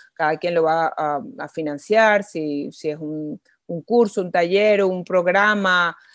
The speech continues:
eh, una iniciativa de cualquier índole, o, o si vamos a buscar aliados que quieran sumarse a la idea para que el,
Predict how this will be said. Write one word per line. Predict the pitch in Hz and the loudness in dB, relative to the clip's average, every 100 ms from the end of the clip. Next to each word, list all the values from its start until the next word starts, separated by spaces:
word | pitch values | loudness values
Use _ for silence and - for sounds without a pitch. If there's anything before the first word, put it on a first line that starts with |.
| _ | _
eh, | - 175 175 | 2 4 4
una | 180 175 | 2 -2
iniciativa | 170 190 - 170 170 180 | -4 -4 -6 -4 -2 2
de | 185 | 2
cualquier | 180 156 151 165 160 - | 0 -6 0 0 0 -4
índole, | 214 226 220 214 214 202 | -2 0 2 0 0 2
o, | 180 160 156 _ _ _ | 4 2 0 _ _ _
o | 196 | -2
si | - 202 | 2 4
vamos | 185 180 202 | 4 2 -2
a | 196 | -2
buscar | 165 - 175 170 | -4 2 2 2
aliados | - 190 190 185 190 | -2 2 2 2 -2
que | 180 - | -8 -2
quieran | 170 175 | -2 -2
sumarse | 175 165 160 165 - 180 | -4 -2 0 0 0 0
a | |
la | 165 | 2
idea | 156 190 214 202 202 | 2 6 6 6 2
para | 202 160 165 | 0 0 0
que | - 175 165 165 - | 2 4 4 2 2
el, | 156 151 151 | 0 -2 -6